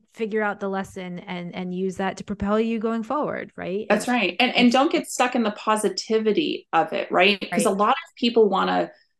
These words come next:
Speaker 2: lean into you when you are in grief mode, saying, like, "Just get over it.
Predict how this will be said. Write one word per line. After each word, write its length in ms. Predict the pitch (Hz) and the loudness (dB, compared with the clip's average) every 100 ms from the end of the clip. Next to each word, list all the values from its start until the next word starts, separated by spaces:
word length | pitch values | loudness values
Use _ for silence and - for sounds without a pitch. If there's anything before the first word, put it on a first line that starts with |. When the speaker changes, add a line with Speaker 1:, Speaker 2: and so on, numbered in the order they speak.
| - | -4
Speaker 2:
lean 360 | 190 208 220 226 | 2 2 4 2
into 320 | 226 214 220 | 2 -2 -2
you 400 | 170 165 165 202 | -2 2 2 2
when 280 | 208 190 180 | 0 0 2
you 140 | 175 160 | 0 0
are 300 | 151 156 190 | 2 2 2
in 140 | 214 | 0
grief 340 | - 226 233 240 | -4 -6 -6 -4
mode, 400 | 233 233 240 240 | 0 0 -2 -4
saying, 280 | - 214 208 | -4 -2 0
like, 180 | 202 - | -2 -2
"Just 200 | 220 - | -4 0
get 120 | 247 | 2
over 320 | 254 240 156 | 2 0 -4
it. 120 | - | -4